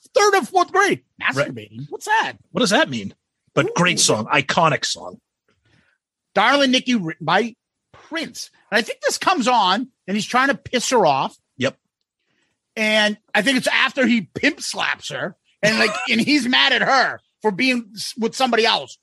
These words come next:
Speaker 1: which is, I never understood. Like, dude, you're the fucking dickhead. Just, you just met this girl and now you're beating her already. And she's coming back to you like, "Oh, my darling." And then you play
Speaker 2: Ooh.
Speaker 1: porn music to her.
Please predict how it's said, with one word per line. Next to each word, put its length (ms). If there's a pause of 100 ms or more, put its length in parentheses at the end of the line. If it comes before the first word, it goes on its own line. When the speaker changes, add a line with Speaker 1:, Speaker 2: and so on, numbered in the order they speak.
(160)
Speaker 1:
which 180
is, 100
I 140
never 200
understood. 600
Like, 220 (280)
dude, 180
you're 140
the 80
fucking 440
dickhead. 320
Just, 200 (480)
you 100
just 240
met 360
this 180
girl 440 (420)
and 140
now 260
you're 260 (220)
beating 420
her 100
already. 540 (180)
And 120
she's 240
coming 300
back 300
to 80
you 60
like, 200
"Oh, 320 (100)
my 180
darling." 720 (420)
And 120
then 80
you 120
play 220
Speaker 2:
Ooh. 80
Speaker 1:
porn 360
music 380
to 180
her. 220